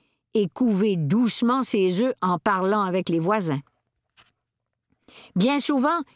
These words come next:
l'escapade estivale que propose la compagnie Jayco n'est pas un voyage,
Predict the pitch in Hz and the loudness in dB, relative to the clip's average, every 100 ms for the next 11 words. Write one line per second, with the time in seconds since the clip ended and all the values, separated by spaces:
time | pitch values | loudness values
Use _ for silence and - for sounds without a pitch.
0 | _ _ _ _ - 269 302 247 - 247 | _ _ _ _ -2 0 0 -2 -4 -2
1 | 294 277 208 196 - 226 196 220 294 285 | 0 0 0 -2 -2 -2 0 0 0 0
2 | 175 165 - 190 180 - 196 196 226 269 | -2 -2 -2 0 0 -2 -2 0 0 0
3 | 220 175 165 160 196 190 214 208 202 214 | 0 -2 -2 -2 -2 -2 -2 0 2 2
4 | 208 196 180 - 147 190 190 - 311 - | 0 0 -2 -2 0 0 0 0 -2 -4
5 | _ _ _ _ _ 226 247 - 359 285 | _ _ _ _ _ -2 0 0 0 0
6 | 180 175 170 220 240 330 269 175 160 | 0 -2 0 0 0 -2 -2 -4 -4